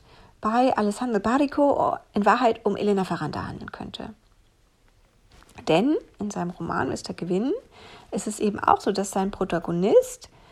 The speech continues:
unter Pseudonym veröffentlicht, und zwar auch unter weiblichem Pseudonym. Also nicht nur, nicht ausschließlich,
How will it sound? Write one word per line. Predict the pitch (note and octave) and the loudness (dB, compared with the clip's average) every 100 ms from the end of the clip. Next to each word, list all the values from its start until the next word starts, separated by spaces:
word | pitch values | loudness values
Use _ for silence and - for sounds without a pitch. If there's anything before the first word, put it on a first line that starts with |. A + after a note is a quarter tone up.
| - - - _ _ | -20 -20 -20 _ _
unter | G#3 A3+ B3 A#3 A3+ | 2 2 2 0 0
Pseudonym | G#3 F#3+ F#3+ A3 F4 | -4 -2 0 0 0
veröffentlicht, | - - F#3 G#3 A#3 C#4 E4+ - | -2 -4 -4 -6 -4 -2 -2 -4
und | F#3+ | -6
zwar | - G3 G#3 - | -4 0 0 2
auch | - A3+ - | 4 2 0
unter | - G#3+ G#3+ | -6 -4 0
weiblichem | G#3 A3 G3 F#3 | 0 0 -6 -8
Pseudonym. | - F#3 - - - | -12 -10 -10 -10 -6
Also | F#3 G3 | -4 -2
nicht | G3 - | -4 -4
nur, | F#3+ C4+ | -2 -2
nicht | B3 - | -4 -6
ausschließlich, | - - C#4+ D#4 D#4 | -4 -4 -2 -2 -4